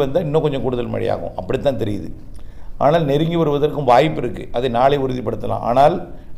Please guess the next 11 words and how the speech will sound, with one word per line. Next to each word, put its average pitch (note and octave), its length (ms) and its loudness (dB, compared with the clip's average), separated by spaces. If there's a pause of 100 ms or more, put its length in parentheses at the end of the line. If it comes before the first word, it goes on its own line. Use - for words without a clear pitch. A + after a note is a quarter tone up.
(100)
டெல்டாவிற்கெல்லாம் D#3 840 2
பெரிய F#3 200 2 (100)
மழை D#3 180 2 (220)
இந்த D3 180 -2 (120)
இப்ப E3 180 -2
இருக்கக்கூடிய D#3+ 320 2
அமைப்பால C3 360 4 (760)
இல்ல. A#2+ 140 0 (920)
அதனால C#3+ 380 8 (120)
தொடர்ந்து E3+ 380 4 (1400)
நாளைக்கும் E3+ 540 6